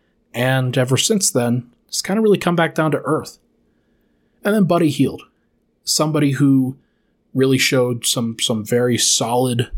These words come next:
progress with the Pelicans and then was traded to the Sacramento Kings. His best years were his third and fourth year, I'm pretty sure, but ever since then,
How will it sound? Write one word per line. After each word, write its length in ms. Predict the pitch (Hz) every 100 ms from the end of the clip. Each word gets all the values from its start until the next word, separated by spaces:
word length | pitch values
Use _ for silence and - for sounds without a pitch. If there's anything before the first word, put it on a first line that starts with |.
| - - -
progress 680 | - 123 127 110 110 - -
with 240 | 123 -
the 140 | 101
Pelicans 640 | 95 - 190 143 123 120 123
and 100 | 120
then 100 | 123
was 120 | 113
traded 640 | - - 131 127 123 117
to 640 | - - 131 120 120 113 - _ _ _ _ _
the 100 | -
Sacramento 640 | - 120 - 120 104 101
Kings. 540 | - 202 147 139 - _ _ _ _ _ _ _
His 180 | 143 120
best 400 | 117 175 - -
years 300 | 165 156 139
were 180 | 135 123
his 420 | 117 101 - - _ _ _ _ _
third 360 | _ 151 160 156
and 140 | 135
fourth 360 | - 143 135 135
year, 120 | 127
I'm 100 | 117
pretty 220 | 135 120
sure, 300 | - 120 117
but 160 | 110 110
ever 220 | 127 139
since 280 | 139 123 -
then, 460 | 156 170 123 117